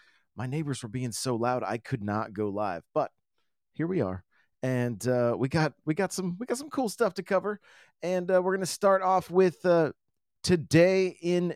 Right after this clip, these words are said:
Nintendo's history. In two thousand and eight, Donkey Kong Country is released on the Virtual Console in Korea. There wasn't honestly a lot happening on this day, but stay tuned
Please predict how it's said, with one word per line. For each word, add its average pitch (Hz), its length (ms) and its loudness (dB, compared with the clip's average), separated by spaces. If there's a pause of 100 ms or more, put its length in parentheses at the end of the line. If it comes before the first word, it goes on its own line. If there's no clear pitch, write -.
(140)
Nintendo's 156 800 0
history. 117 880 -2 (960)
In 139 100 -2
two 220 120 0
thousand 208 360 6
and 196 60 2
eight, 220 260 0 (200)
Donkey 196 420 2
Kong 226 380 0
Country 220 640 -2 (840)
is 131 140 -6
released 151 480 0 (140)
on 143 80 -8
the 139 100 -4
Virtual 170 480 -6
Console 127 480 -8
in 131 180 -4
Korea. 123 760 2 (560)
There 117 100 -8
wasn't 170 380 -6
honestly 131 340 0
a 107 80 4
lot 104 380 2
happening 113 420 -2
on 131 120 0
this 139 140 -2
day, 139 180 2
but 113 280 2 (1160)
stay - 260 -2
tuned 170 400 4